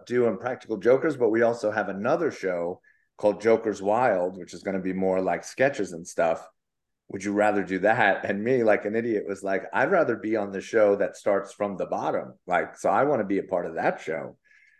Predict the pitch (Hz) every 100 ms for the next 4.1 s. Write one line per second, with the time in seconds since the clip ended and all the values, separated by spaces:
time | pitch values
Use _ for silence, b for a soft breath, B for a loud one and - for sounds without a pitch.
0 | b _ _ _ _ 98 92 92 92 90
1 | 85 85 85 85 - _ _ _ _ _
2 | - 120 123 - 110 98 113 107 101 -
3 | 113 113 - - 101 98 104 113 123 113
4 | -